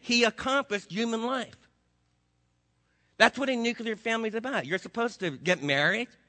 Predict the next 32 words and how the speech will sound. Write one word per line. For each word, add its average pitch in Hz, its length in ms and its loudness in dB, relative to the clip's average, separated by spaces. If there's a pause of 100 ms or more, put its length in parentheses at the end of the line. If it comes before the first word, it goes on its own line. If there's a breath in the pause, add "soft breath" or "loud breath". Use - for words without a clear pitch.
(460 soft breath)
Mary 202 240 6
and 220 80 2
I 202 80 4
are 190 100 4
supposed 190 220 -8
to 190 60 -8
get 165 140 -2
married 175 320 2
and 214 120 0
have 180 240 -2
kids, 175 640 -2 (280 loud breath)
and 190 140 4
the 185 80 4
meaning 247 560 4
of 226 100 -2
our 220 160 4
life 202 480 0 (320 loud breath)
is 196 380 8
what 190 300 4
we 233 120 -2
do 233 440 0
with 208 100 0
that 202 160 4
nuclear 220 380 -2
family, 233 420 -2
right? 208 380 2 (1040)
That's 226 180 -2
what 247 140 -2
I 254 60 2
would 240 100 -2
expect. 220 440 -4
Um, 185 120 -4